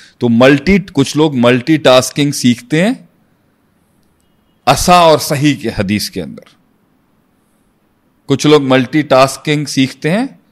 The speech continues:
शर और अशर के अंदर, और सबसे टॉप ब्रेन मल्टीटास्किंग सीखता है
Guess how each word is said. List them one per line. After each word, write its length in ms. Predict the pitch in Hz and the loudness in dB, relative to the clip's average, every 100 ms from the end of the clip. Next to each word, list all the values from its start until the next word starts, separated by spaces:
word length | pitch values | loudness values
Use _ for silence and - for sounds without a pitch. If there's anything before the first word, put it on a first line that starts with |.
| _ _ _ | _ _ _
शर 340 | - 156 160 | 0 4 4
और 180 | 170 151 139 | 4 2 -2
अशर 320 | - 156 143 | 0 2 2
के 100 | 120 | -2
अंदर, 280 | 98 80 - _ _ _ _ _ _ _ _ _ _ _ _ _ _ _ _ _ _ _ _ | -4 -8 -14 _ _ _ _ _ _ _ _ _ _ _ _ _ _ _ _ _ _ _ _
और 80 | 98 | -12
सबसे 480 | - 139 - - 180 | -6 -6 -6 -4 -4
टॉप 320 | - 147 143 | 0 0 0
ब्रेन 360 | 120 123 131 131 | 0 0 2 2
मल्टीटास्किंग 760 | 113 110 127 107 107 - 113 | 0 0 -2 0 -2 -2 -10
सीखता 420 | 101 104 95 - 147 | -10 -10 -10 -6 -6
है 160 | 254 | -6